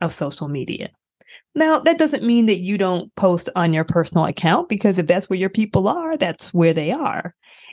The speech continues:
But most of us use social media recreationally. That's how we've come to it, particularly if you're my generation,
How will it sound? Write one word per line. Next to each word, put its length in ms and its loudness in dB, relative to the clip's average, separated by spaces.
But 720 -2
most 320 4
of 100 2
us 200 2
use 420 0
social 380 2
media 380 2
recreationally. 1040 0
That's 180 0
how 160 2
we've 180 2
come 280 2
to 220 0
it, 220 -4
particularly 520 -2
if 160 -4
you're 280 4
my 320 2
generation, 1040 0